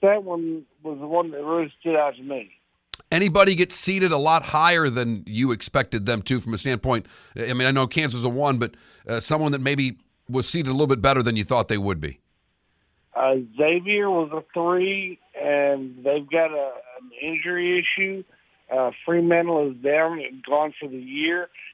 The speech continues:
Speaker 1: and since they've lost him, they only played okay. They did enough to keep their four seed.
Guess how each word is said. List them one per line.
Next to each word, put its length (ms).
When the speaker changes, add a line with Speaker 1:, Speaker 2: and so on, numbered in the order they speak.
Speaker 1:
and 140
since 240
they've 220
lost 420
him, 420
they 200
only 340
played 460
okay. 520
They 180
did 260
enough 320
to 200
keep 280
their 180
four 240
seed. 360